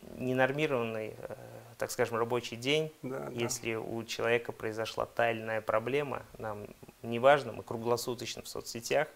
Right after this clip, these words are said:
Speaker 1: и мы должны, а, оперативно откликнуться на,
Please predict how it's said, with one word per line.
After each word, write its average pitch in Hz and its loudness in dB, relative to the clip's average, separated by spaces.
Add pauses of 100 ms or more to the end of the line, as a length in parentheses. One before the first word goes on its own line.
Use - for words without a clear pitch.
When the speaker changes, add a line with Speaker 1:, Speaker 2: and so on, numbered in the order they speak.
(640)
Speaker 1:
и 117 0
мы 113 -2
должны, 127 2
а, 107 -4 (540)
оперативно 123 4
откликнуться 123 -4 (220)
на, - -2